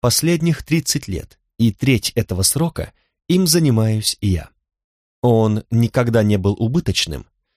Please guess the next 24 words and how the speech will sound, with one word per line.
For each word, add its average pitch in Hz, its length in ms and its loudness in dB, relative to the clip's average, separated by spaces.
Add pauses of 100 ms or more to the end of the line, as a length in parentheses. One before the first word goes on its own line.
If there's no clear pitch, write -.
(180)
но 107 120 4
семейные 110 640 4
обстоятельства 101 840 -2 (380)
вынудили 156 440 2
нас 151 340 0
выставить 143 560 0
его 104 240 2
на 101 80 0
продажу. 101 560 -2 (680)
Сейчас 117 500 0
мы 107 120 0
ведем 104 300 2
переговоры 117 640 0 (160)
с - 140 -8
потенциальными 127 800 2
покупателями. 98 800 -6 (400)
Процесс 107 440 2
идет 127 240 0
медленно, 104 520 2
но 139 280 0
верно». 101 540 2 (640)
Она 110 300 2
говорила 98 480 2
кратко, - 500 -6